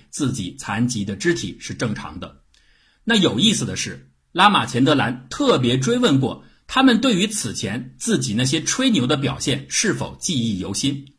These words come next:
结果遭到的都是矢口否认。比如说蒙塔兹沙阿在中风之后大约一个月的时间里出现了否认症。一个月之后，当拉玛钱德兰问他是否记得曾经说过自己的左臂很好这样的话，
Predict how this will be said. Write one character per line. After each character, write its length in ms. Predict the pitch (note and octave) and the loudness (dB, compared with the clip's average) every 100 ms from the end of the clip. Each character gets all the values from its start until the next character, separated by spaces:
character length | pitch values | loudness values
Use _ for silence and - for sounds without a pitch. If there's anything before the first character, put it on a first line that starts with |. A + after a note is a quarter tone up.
| _ | _
结 220 | - D3+ | -2 0
果 320 | A3 A2+ - - | 2 -2 -8 -10
遭 240 | - B2 | -2 0
到 100 | B2 | 0
的 120 | G2 | -4
都 200 | F2+ E3+ | -2 0
是 280 | F3+ - - | 0 -2 -6
矢 300 | - - G2+ | -8 -6 -6
口 160 | G2 F#2 | -6 -8
否 200 | - D2+ | -8 -10
认。 280 | F2+ F#2 _ _ _ _ | -12 -14 _ _ _ _
比 100 | G#2+ | -4
如 160 | G2 C#3+ | 0 2
说 320 | F#3 F3 - - | 2 0 -4 -14
蒙 160 | - C3 | -2 -2
塔 120 | F#2+ | 0
兹 140 | - | -4
沙 160 | - B2 | -2 0
阿 320 | A#2+ B2+ C3+ - _ | 2 0 -4 -12 _
在 220 | - E3 | 2 4
中 220 | E3 A3 | 4 2
风 180 | F#3+ G3 | 2 2
之 120 | F#3 | 2
后 200 | F#3+ F3 | 0 0
大 300 | C3+ G#3 F#3 | 2 4 6
约 180 | E3 F3+ | 4 2
一 180 | F3+ E3 | 2 0
个 140 | A3 | 2
月 160 | A3+ A#3+ | 2 2
的 60 | C#3+ | 2
时 160 | C3+ | -2
间 200 | A#2+ D#3 | -2 -2
里 280 | C3+ C#2 - | -2 -6 -12
出 200 | - B2 | -10 -6
现 160 | A#2 A2+ | -4 -4
了 80 | F#2+ | -4
否 180 | G2+ E2+ | -8 -8
认 160 | F#2+ | -8
症。 220 | G2 G2 - - _ _ _ | -8 -10 -16 -20 _ _ _
一 100 | - | -2
个 100 | F#3 | 2
月 120 | G#3+ F3+ | 2 2
之 120 | G3 | 0
后， 380 | G3 D3+ - _ _ | -2 -4 -8 _ _
当 140 | B2+ | -2
拉 140 | C3+ C#3+ | 0 2
玛 140 | A#2+ | 0
钱 180 | G#2 A#2+ | -2 -2
德 80 | C3 | -2
兰 160 | B2 | 0
问 160 | D3 C3+ | 0 2
他 320 | C3+ C#3 - | 2 0 -4
是 180 | - D3+ | -10 -6
否 160 | B2+ A2 | -4 -4
记 180 | F3 C#3 | -2 -2
得 300 | A2 - - | -2 -8 -12
曾 240 | - D3+ | -6 -2
经 180 | A3 A3 | 0 2
说 160 | - G#3+ | 2 2
过 140 | F3 | 0
自 180 | E3+ G#3+ | 0 -2
己 140 | C3+ | -2
的 80 | C#3 | -4
左 240 | C3+ B2+ | -2 -2
臂 160 | B2 D#3+ | 0 0
很 240 | C3+ B2 | 0 -2
好 220 | F3 G#2+ B2+ | -4 -6 -6
这 80 | A#2+ | -6
样 140 | F2+ | -6
的 80 | F2+ | -8
话， 340 | - E2 - | -8 -8 -12